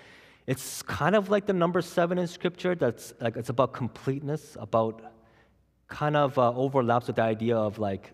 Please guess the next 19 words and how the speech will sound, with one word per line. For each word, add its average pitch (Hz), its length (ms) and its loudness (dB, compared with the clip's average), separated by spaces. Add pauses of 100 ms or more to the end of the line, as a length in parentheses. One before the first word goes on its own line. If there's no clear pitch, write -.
something 131 280 -6
complete. 120 680 -8 (1400)
Because 123 640 2 (400)
what 135 240 -2
that 160 160 6
basically 143 400 0
means 120 340 0
is 104 160 -2
that 104 480 -2 (220)
this 143 200 0
is 147 180 -2
no 127 220 2
mistake. 107 760 -4 (760)
This 135 180 0
is 220 140 0
no 220 160 4
slip 165 420 2
up, 90 240 0 (440)
right? 117 260 -2